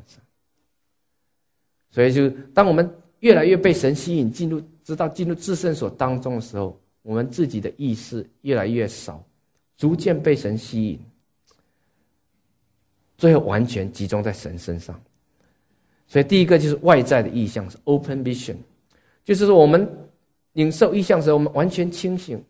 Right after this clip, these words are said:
眼睛开着，这个意象中的事物跟我们周围外在的事物往往融合在一起，这样的情形就好像我们进入内院一样，神的同在开始彰显。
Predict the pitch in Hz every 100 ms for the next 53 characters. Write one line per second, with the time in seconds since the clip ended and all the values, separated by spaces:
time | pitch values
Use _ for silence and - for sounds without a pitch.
0 | _ _ 120 120 165 156 - 139 135 107
1 | _ _ _ _ _ _ _ _ _ _
2 | _ _ _ 208 208 - 240 226 226 170
3 | 185 175 175 - _ 151 151 - - -
4 | 254 190 175 131 190 202 139 147 - 196
5 | 156 147 147 165 147 160 123 120 160 147
6 | 123 113 135 127 104 _ 104 120 117 113
7 | 127 95 107 - - _ _ _ _ _
8 | _ _ _ _ _ _ _ _ _ _
9 | _ _ _ _ _ _ _ - 202 196
10 | 139 - 143 - 127 143 123 131 147 104
11 | 147 107 113 139 127 120 _ _ _ _
12 | _ _ 143 135 110 113 82 87 95 90
13 | 113 _ _ _ - 135 139 - 107 113
14 | 98 - 120 120 92 - 98 104 - -